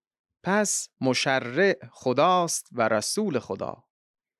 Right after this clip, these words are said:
و انسان در مواردی که نزاع دارد، بایستی به کتاب خدا و رسول خدا مراجعه کند تا اینکه وظیفه‌اش را از آن منابع به دست آورد.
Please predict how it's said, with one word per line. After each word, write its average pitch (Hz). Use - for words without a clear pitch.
و 135
انسان 175
در 135
مواردی 131
که 127
نزاع 104
دارد، 135
بایستی 156
به 131
کتاب 139
خدا 151
و 117
رسول 135
خدا 147
مراجعه 101
کند -
تا 151
اینکه 202
وظیفه‌اش 135
را 151
از 117
آن 202
منابع 113
به 107
دست 98
آورد. 95